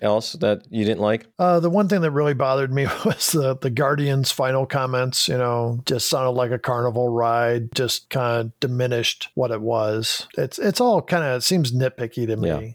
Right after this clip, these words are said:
Speaker 2: I really like this episode, and I don't wanna come across as, you know, pointing out stupid stuff.
Speaker 1: The stupid stuff didn't matter. You're right, absolutely right. I mean, in the grand scheme of this episode.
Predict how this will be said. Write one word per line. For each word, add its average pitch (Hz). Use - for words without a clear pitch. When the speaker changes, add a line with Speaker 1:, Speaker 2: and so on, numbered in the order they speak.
Speaker 2:
I 151
really 156
like 123
this 120
episode, 123
and 117
I 117
don't 127
wanna 117
come 117
across 113
as, 110
you 131
know, 101
pointing 127
out 117
stupid 123
stuff. 113
Speaker 1:
The 113
stupid 110
stuff 98
didn't 98
matter. 85
You're 98
right, 95
absolutely 98
right. 85
I 87
mean, 90
in 87
the 85
grand 95
scheme 92
of 80
this 80
episode. 76